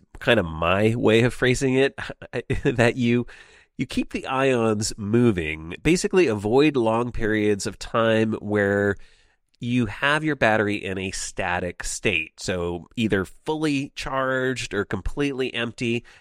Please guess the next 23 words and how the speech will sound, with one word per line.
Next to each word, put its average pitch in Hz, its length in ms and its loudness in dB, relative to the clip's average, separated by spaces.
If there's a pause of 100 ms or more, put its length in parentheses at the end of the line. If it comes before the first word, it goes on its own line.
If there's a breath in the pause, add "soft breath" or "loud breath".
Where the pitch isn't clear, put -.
You 113 140 -2
want 160 180 2
to 170 80 -2
avoid 101 680 0
those 90 300 -4
two - 300 -4
extremes. 85 920 -8
So 117 280 -4
optimally, 156 760 0
I 120 80 -2
think 131 240 -2
a 107 60 -4
lot 113 260 -4
of 107 140 -6
battery 107 580 -4 (500 soft breath)
experts 110 540 0
or 98 200 -4 (140)
people 110 240 -6
who 104 120 0
know 98 220 2
this 110 140 0
stuff, - 280 -2
and 95 100 -4